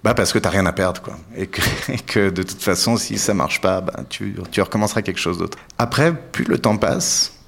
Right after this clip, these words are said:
plus tu as fait des compromis sur ta vie, plus t'as pris ces coupures de salaire,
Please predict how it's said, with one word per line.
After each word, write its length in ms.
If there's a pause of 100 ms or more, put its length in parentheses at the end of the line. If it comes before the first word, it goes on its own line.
(280)
plus 220
tu 160
as 80
fait 240
des 120
compromis 680
sur 200
ta 140
vie, 240 (680)
plus 140
t'as 120
pris 240
ces 160
coupures 340
de 60
salaire, 540